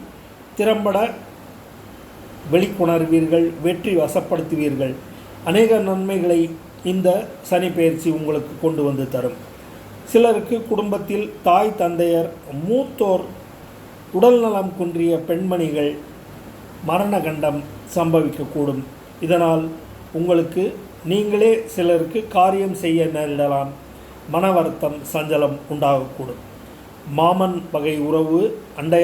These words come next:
அயலார் நட்பு, பங்காளிகள் இணக்கம், கூடுதல் வேலை நிமித்த வேற்றிட அலைச்சல்கள், கடின உழைப்பு இவையெல்லாம் சாத்தியப்படும்.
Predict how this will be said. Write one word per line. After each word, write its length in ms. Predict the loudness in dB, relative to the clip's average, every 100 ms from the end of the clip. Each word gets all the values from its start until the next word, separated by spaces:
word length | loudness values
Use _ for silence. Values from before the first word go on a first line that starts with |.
| 4
அயலார் 440 | 2 2 0 0 -4
நட்பு, 300 | -6 -4 -4 -2
பங்காளிகள் 640 | -4 2 4 4 2 0 -2 -6 -16 -10 -4
இணக்கம், 400 | -4 -2 -6 -6 -14 -18 -20 -20 -20 -2
கூடுதல் 500 | 4 4 4 2 0 -4 -10 -20 -20 -16 0
வேலை 280 | 2 4 2 2
நிமித்த 320 | 0 -2 -2 -2 0
வேற்றிட 360 | 0 0 0 2 4
அலைச்சல்கள், 640 | 2 -2 0 -2 0 -2 -2 -6 -18 -6
கடின 340 | -2 0 2 2 2
உழைப்பு 440 | 0 -2 -4 0 0 -2 -10 -18 -18 -18 -10 0
இவையெல்லாம் 560 | 4 4 4 2 0 -6 -12 -4
சாத்தியப்படும். 640 | -2 0 -2 0 -4 -6